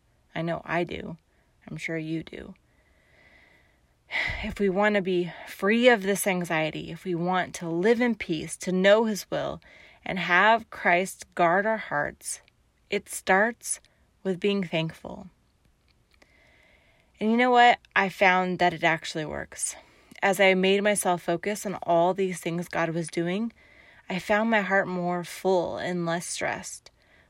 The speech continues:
more convinced than ever that God wasn't withholding. He had been loving and providing for me for years, and let's be honest,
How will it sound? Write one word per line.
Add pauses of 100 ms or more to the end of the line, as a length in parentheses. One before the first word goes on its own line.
(120)
more
convinced
than
ever
that
God
wasn't
withholding. (540)
He
had
been
loving
and
providing
for
me
for
years, (100)
and (540)
let's
be
honest,